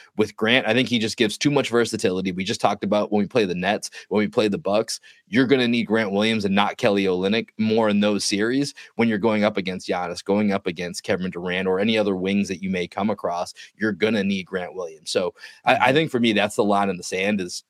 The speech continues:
Speaker 1: i-, if we're talking non-Grant Williams package, let's keep the convo flowing with Danny Ainge. If
Speaker 2: Mm-hmm.
Speaker 1: it's Grant Williams, I probably gotta cut it off. But,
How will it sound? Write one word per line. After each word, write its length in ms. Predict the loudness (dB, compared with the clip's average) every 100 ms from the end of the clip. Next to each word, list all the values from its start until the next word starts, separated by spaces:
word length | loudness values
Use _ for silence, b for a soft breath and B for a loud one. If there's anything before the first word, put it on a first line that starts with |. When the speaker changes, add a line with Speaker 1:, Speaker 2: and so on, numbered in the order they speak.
| -4
Speaker 1:
i-, 120 | -2
if 200 | -2 -2
we're 80 | -2
talking 500 | 0 0 2 0 -2 -2
non-Grant 600 | -2 0 0 0 0 2
Williams 280 | 0 0
package, 500 | -2 -2 -2 -4 -6 -12 _ _ -4
let's 200 | -4 -2
keep 220 | -4 -4
the 60 |
convo 380 | 0 2 2 2
flowing 320 | 2 2 2
with 100 | 0
Danny 280 | 0 0 0
Ainge. 340 | 0 -4 -8 -16 B B B
If 80 |
Speaker 2:
Mm-hmm. 180 | 0 0
Speaker 1:
it's 120 | 0
Grant 260 | 0 0 2
Williams, 480 | 0 0 0 -2 -6 _ _ -10
I 60 | -10
probably 420 | -2 2 2 2 0
gotta 240 | 0 -2
cut 180 | -2 -4
it 100 | -4
off. 280 | -8 -10 -4
But, 220 | -6 -6